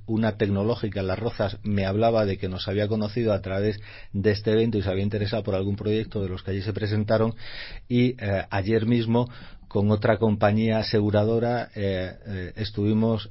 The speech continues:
a-, hablando y cuando ya nos despedíamos me dijo, "No, no, no me des tu tarjeta porque ya me la diste en el networking, en el coffee break que hicimos en julio, cuando se, eh, perdón, en abril, cuando se hizo vuestro foro ibérico Insurtech".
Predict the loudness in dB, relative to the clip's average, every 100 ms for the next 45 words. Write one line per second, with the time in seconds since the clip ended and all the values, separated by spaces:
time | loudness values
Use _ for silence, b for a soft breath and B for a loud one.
0 | -8 -6 0 2 2 2 2 2 2 2
1 | 2 2 2 0 0 0 0 0 0 -2
2 | -2 -2 -6 -10 B B 0 2 2 2
3 | 2 4 2 0 -2 -6 -6 -4 -4 0
4 | -2 0 -2 0 -2 -4 B B 0 2
5 | 2 2 0 -2 0 4 4 4 2 0
6 | 0 0 -2 -2 0 2 2 2 2 0
7 | 2 2 2 2 0 0 -2 -2 -4 -8
8 | -4 -2 2 0 2 0 2 0 0 0
9 | 2 2 -2 B B B -4 -2 0 2
10 | 4 2 2 0 0 -4 -8 -10 -10 -10
11 | -4 0 2 2 4 4 4 0 -2 -2
12 | 0 -2 -2 -2 -2 -2 -2 -2 -4 -6
13 | -2 0 0 0 -4 -6 -6 -4 -4